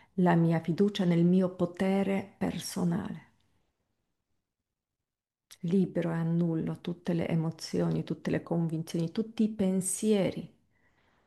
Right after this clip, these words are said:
tutti i blocchi energetici, tutto ciò che è conosciuto e non conosciuto,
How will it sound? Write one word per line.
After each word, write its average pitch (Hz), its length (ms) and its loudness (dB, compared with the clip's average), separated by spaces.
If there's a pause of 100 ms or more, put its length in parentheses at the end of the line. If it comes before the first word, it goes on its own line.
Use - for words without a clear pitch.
(300)
tutti 196 300 0
i - 20 8
blocchi 185 420 4
energetici, 175 1300 -2 (120)
tutto 202 300 -2
ciò 190 220 2
che 175 140 2
è 165 60 0
conosciuto 180 680 -2
e - 120 -2
non 180 440 2
conosciuto, 180 1040 -4